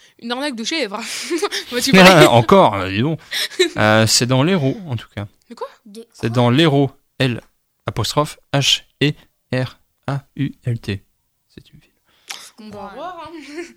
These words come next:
Speaker 1: <laughs>
Speaker 3: Je ne comprends rien.
Speaker 2: C'est un vol par détournement d'attention, à votre avis.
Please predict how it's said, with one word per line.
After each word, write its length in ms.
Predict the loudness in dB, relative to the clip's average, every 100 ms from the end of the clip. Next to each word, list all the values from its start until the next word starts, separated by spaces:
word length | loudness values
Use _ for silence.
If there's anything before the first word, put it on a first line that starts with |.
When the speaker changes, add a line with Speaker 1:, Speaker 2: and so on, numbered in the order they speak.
| -18 -18 -20 -20 -18 -20 -18
Speaker 1:
<laughs> 0 |
Speaker 3:
Je 260 | -20 -18 -18 -16
ne 60 | -18
comprends 480 | -20 -20 -16 -16 -16
rien. 280 | -16 -18 -18 -20 _ _ _ _ _ _ _ _ _ -20 _ _ _ _ _ _ _ _ -12
Speaker 2:
C'est 220 | -6 0
un 80 | 2
vol 200 | 2 0
par 220 | 0 -2
détournement 720 | 2 0 2 0 2 2 2
d'attention, 640 | 0 -2 -2 -6 -6 -6 -4
à 40 |
votre 300 | -6 -8 -6
avis. 320 | -4 -4 -8